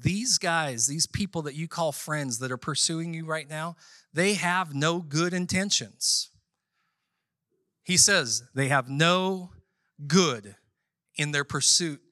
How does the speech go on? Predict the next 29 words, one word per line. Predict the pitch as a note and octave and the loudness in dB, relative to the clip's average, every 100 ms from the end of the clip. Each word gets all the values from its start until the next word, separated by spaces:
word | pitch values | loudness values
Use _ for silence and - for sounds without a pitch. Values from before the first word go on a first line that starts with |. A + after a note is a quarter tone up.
| _ _ _ | _ _ _
of | C#3+ C3 | -6 -2
you. | D3 B2+ G#2 A#2 _ | -2 -2 -4 -16 _
It's | D3+ - - - | -4 -2 -2 -4
for | - - E3+ E3+ E3+ | -10 0 0 0 -4
a | D3 D3+ D3 C#3 _ _ _ | -4 -4 -6 -10 _ _ _
purpose. | - F#3 F3 C#3 - - - - - - _ _ _ _ | -4 -2 -4 -8 0 4 4 2 -2 -8 _ _ _ _
And | - C#3 | -6 2
so | - D#3+ D3+ D3 B2+ - - _ _ _ _ - - _ _ - | 4 4 0 -4 -10 -20 -20 _ _ _ _ -12 -12 _ _ -20
he | - C#3+ | -4 -4
wants | B2 D3 F3 - | 0 0 2 2
them | F#3 F3 | 0 -4
to | E3 | -6
question | - F3 E3 - B2 | -2 0 0 0 -4
who | A#2+ D3 | -6 -4
it | D3 | -2
is | C#3+ B2 | -2 -4
that | B2+ | -6
they | C3+ | 2
spend | - D3+ C#3 | 2 2 -8
their | C#3 | -10
time | D#3+ F3 D3+ | -8 -8 -8
with. | C3+ - - _ _ _ _ _ _ _ _ _ _ | -18 -20 -20 _ _ _ _ _ _ _ _ _ _
And | C#3 C#3+ | -6 0
then | D3+ D#3 D3 - _ _ _ _ _ _ _ _ _ | 2 0 -6 -16 _ _ _ _ _ _ _ _ _
the | C#3 | -2
next | C#3+ F3 - - | 2 4 4 2
thing, | C3+ G2+ - - - | 0 -12 -20 -20 -20
he | - E3+ | -4 2
affirms | D#3+ - F#3 F#3 D3 A2+ - - | 2 2 0 0 -2 0 0 0